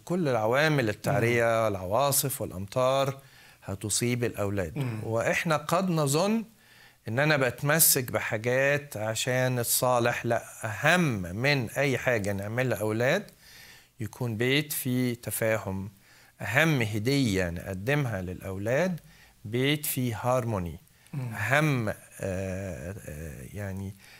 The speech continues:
Speaker 1: تحضير لأولاد كويسين. يعني إحنا ممكن نلاقي أولادنا بيخاف، وأنا أقول له: "يا ابني،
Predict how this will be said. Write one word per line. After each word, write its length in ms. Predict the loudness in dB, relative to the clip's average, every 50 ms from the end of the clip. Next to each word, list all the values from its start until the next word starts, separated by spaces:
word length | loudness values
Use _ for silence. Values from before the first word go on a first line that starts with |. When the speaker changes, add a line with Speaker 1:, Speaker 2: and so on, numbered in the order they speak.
| -20 _ _
Speaker 1:
تحضير 680 | -4 -4 -2 -2 -2 0 2 2 4 4 4 2 2 0
لأولاد 720 | -2 -2 0 0 0 0 0 2 2 2 2 2 0 -4
كويسين. 840 | -8 -8 -4 -4 -2 -2 0 0 2 2 2 2 2 2 0 0 -4 -10 -18 -20 -20 -14 -8
يعني 200 | -6 -4 -2 -2
إحنا 180 | -2 0 0 2
ممكن 340 | 2 2 2 0 -2 0 0
نلاقي 280 | 2 2 2 2 2
أولادنا 720 | 0 0 0 0 0 0 0 0 0 0 0 -2 -4 -6
بيخاف، 760 | -4 -4 -2 -2 0 2 2 4 4 2 2 0 -2 -4 -6 -10 _ _ _ _ _ _ _ _ _ _ -4
وأنا 140 | -2 0 2
أقول 160 | 2 2 2
له: 100 | 2 4
"يا 340 | 4 4 4 4 4 2 2
ابني، 480 | 4 4 4 4 4 4 2 0 -2